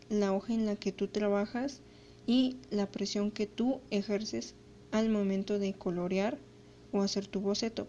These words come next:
porque si el boceto tú lo marcas demasiado, lo borras para poder empezar a hacer tus sombras o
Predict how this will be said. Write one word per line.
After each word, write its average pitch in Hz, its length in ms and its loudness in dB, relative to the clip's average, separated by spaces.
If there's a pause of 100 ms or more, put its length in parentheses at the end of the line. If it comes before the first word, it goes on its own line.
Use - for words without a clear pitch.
porque 226 480 -2 (540)
si 214 720 0
el 202 140 2
boceto 208 800 -2 (520)
tú 220 120 4
lo 214 160 2
marcas 202 440 0
demasiado, 190 680 -2
lo 190 260 4
borras 190 420 0
para 190 280 -2
poder 185 340 -2
empezar 226 580 -4 (120)
a 202 100 -2
hacer 196 240 -4
tus 208 260 -6
sombras 202 560 -2
o 170 440 -4